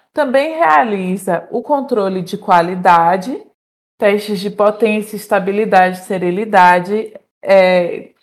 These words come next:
possui esse registro pela Anvisa, e esse material não é distribuído pela Fiocruz.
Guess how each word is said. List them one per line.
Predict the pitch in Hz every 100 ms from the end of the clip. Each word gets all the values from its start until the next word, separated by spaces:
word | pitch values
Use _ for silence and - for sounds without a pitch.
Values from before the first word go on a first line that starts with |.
| - -
possui | - 220 220 254
esse | 254 247 254
registro | 240 226 196 196 220 247 - 285
pela | 277 226 214 220
Anvisa, | 233 196 196 208 247 294 294 - _ _ _ _ _ _ _ _
e | 240
esse | 262 254 262
material | 320 302 311 262 247 233 208 220 262 254 214 -
não | 214 247 254
é | 247 254 247 233 -
distribuído | 196 247 254 - 262 240 262 240 240
pela | 254 254 247 247
Fiocruz. | 262 262 262 180 160